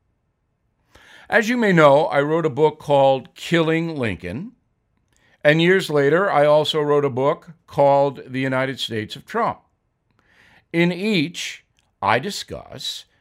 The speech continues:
how the press treated both presidents. In December, I had dinner with President Trump, and we discussed the question face to face.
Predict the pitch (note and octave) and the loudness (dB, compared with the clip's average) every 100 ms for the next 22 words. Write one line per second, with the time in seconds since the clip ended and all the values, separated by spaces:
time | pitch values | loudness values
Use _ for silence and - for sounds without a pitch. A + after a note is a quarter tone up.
0 | _ - F#2+ A2+ D3 - B2+ A2 C3 - | _ -6 -2 -2 -2 -6 -2 0 -2 -6
1 | - - F#3 A3+ E3 D#2+ A#1+ F#2+ D#3 G#3 | -12 -8 -4 -4 -4 -6 -12 -14 -12 -14
2 | - _ _ _ _ _ _ - D3+ C4 | -14 _ _ _ _ _ _ -8 -2 -2
3 | - G2+ D#2+ E2 - - - - _ _ | -2 -8 -8 -12 -18 -20 -20 -20 _ _
4 | _ _ _ _ _ _ _ C3 C#3+ C#3 | _ _ _ _ _ _ _ -2 -2 -2
5 | - G3 F3 A2+ F#3+ C4 _ _ _ _ | 2 2 0 -4 -8 -14 _ _ _ _
6 | _ A#2 B2 C#3 A#2+ A#3+ G3+ B2 G2 A2 | _ 0 2 0 0 0 0 -2 -6 -4
7 | A#2 G2+ F2+ _ _ _ - A#2+ F#2+ F#2+ | -2 -2 -6 _ _ _ -4 -4 -2 -8
8 | E2 - C#2+ - _ - B2 B2+ C#3+ C#3 | -10 -10 -12 -14 _ -6 -4 -2 -4 -4
9 | - - F3 G3 - - _ _ - G#2+ | -6 0 0 -2 -8 -18 _ _ -14 -12
10 | - A2 G#2 B2 B2 E3+ - _ _ _ | -4 -4 -4 -6 -8 -10 -18 _ _ _
11 | _ - C3 A#2+ - D3+ A3+ F#3+ F#2 - | _ -8 -6 -4 -8 -8 -4 -4 -4 -12
12 | - - | -20 -20